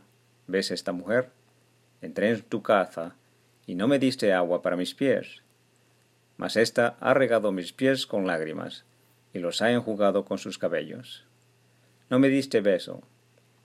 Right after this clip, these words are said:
mas ésta, desde que entré, no ha cesado de besar mis pies.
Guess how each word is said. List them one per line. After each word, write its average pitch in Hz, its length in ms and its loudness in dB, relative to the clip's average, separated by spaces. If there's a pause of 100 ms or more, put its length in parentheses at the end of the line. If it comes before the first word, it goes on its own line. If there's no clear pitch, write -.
(360)
mas 101 220 -2
ésta, 120 440 2 (140)
desde 98 340 -2
que - 80 -2
entré, 127 340 2
no 110 260 -2
ha 156 40 0
cesado 98 640 0
de 95 140 0
besar 92 320 0
mis 90 180 -4
pies. - 460 -14